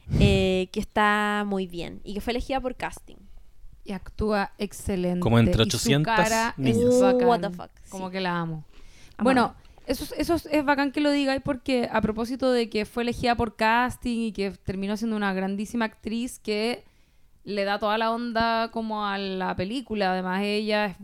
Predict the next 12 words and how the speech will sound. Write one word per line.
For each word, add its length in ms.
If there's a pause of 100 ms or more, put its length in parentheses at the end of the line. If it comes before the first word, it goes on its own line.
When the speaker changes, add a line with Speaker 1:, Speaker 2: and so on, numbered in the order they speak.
Speaker 2:
es 140
buenísima, 760
expresa 380
mucho 280
con 200
su 500
rostro 560
y 120
eso 160
es 40
bacán. 480 (840)
Em, 720